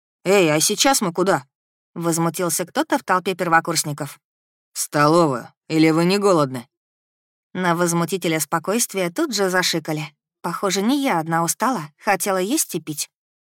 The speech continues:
Наконец мы оказались в столовой. Здесь стояли длинные столы, за которыми сидели студенты, и парни и девушки были в форме, причем ни у кого я не заметила каких-либо украшений. Ни заколок, ни запонок, ни брошей,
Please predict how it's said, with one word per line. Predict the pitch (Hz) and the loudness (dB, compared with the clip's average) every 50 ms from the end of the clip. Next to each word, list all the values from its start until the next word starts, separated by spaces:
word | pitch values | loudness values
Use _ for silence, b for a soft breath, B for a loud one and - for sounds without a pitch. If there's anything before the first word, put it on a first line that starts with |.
| _ _ _ | _ _ _
Наконец | - 165 156 151 - 165 165 190 277 330 - - | -6 -4 -4 -2 -2 -2 0 0 -2 -2 -4 -2
мы | 233 202 190 | -2 -2 -2
оказались | 185 180 170 160 170 165 156 156 151 | -2 -2 -2 0 0 -2 -2 -2 -4
в | |
столовой. | - - 147 147 147 143 139 139 135 - _ _ _ _ _ _ _ _ _ _ _ _ - | -6 -6 -6 -6 -6 -6 -8 -8 -10 -14 _ _ _ _ _ _ _ _ _ _ _ _ -12
Здесь | 160 147 135 139 151 160 | -10 -8 -6 -4 -4 -4
стояли | - - 185 170 165 160 160 156 | -4 -4 -4 -4 -2 -2 -2 -2
длинные | 151 151 165 190 202 208 214 | 0 -2 -2 -2 -2 -4 -4
столы, | - - - 254 240 170 143 135 _ _ | -4 -2 -2 -2 -2 -4 -6 -12 _ _
за | - 160 165 175 | -6 -4 -4 -4
которыми | 175 165 151 - 156 170 196 233 254 | -4 -6 -6 -6 -6 -4 -2 -2 -4
сидели | - 240 196 185 175 180 | -4 -4 -2 -2 -2 -2
студенты, | - - 254 247 240 277 226 175 - 165 147 147 - _ _ - | -2 -4 -4 -2 -2 -2 -2 -4 -6 -10 -12 -14 -16 _ _ -12
и | 185 170 | -10 -8
парни | 170 - 156 170 196 190 175 160 | -4 -2 -2 -2 -2 -2 -4 -4
и | 151 | -2
девушки | 156 180 208 254 - - - 208 | -2 -2 -2 -4 -4 -6 -6 -6
были | 175 175 175 185 185 | -4 -2 -2 -2 -4
в | 185 | -4
форме, | - - 285 254 190 156 143 139 - _ _ _ _ | -2 0 0 0 0 -2 -6 -8 -10 _ _ _ _
причем | - 185 170 151 - - 180 170 165 | -6 -6 -4 -4 -4 -4 -2 -2 -2
ни | 165 | -2
у | 165 160 | -4 -4
кого | 151 - 156 156 165 | -2 -2 -2 0 0
я | 196 220 214 | -2 -2 -2
не | 190 170 165 | -2 -2 -2
заметила | 175 156 165 185 208 - 202 175 165 | -2 -2 -2 -4 -4 -6 -6 -6 -6
каких-либо | - - 180 180 - 277 302 - 269 233 185 175 | -6 -8 -8 -8 -6 -8 -6 -4 -4 -4 -2 -2
украшений. | 170 160 165 165 160 156 - - 151 147 151 147 - - _ _ _ _ _ _ _ _ _ - | -2 -2 -2 -4 -6 -4 -4 -4 -4 -4 -4 -6 -8 -12 _ _ _ _ _ _ _ _ _ -6
Ни | 185 175 175 165 | -2 0 0 2
заколок, | 143 160 147 147 - 156 185 233 175 147 - _ - | 2 2 0 0 0 -2 -2 -2 -4 -6 -8 _ -6
ни | 190 185 185 180 | -4 -2 0 0
запонок, | 160 147 170 202 - 277 254 180 151 151 - _ - | 2 2 0 0 0 -2 -2 -4 -4 -8 -10 _ -6
ни | 196 190 190 | -4 -2 -2
брошей, | 190 185 226 277 269 - - 165 139 135 - | -2 -2 -2 -2 -2 -2 -4 -4 -6 -10 -14